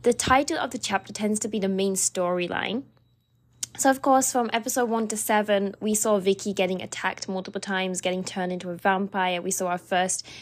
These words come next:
transition from human to vampire. And from this episode, um, the chapter title is The Tomb Chapter. And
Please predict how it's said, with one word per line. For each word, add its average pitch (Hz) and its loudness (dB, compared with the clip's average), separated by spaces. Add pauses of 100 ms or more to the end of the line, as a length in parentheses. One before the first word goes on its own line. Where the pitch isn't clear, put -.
(120)
transition 190 0
from 185 -8
human 180 -4
to 175 -6
vampire. 170 -6 (320)
And 214 2
from 220 0
this 302 2
episode, 202 0 (380)
um, 185 4
the 180 4
chapter 233 0
title 190 -4
is 185 -2
The 190 -8
Tomb 262 0 (100)
Chapter. - -4 (540)
And 208 2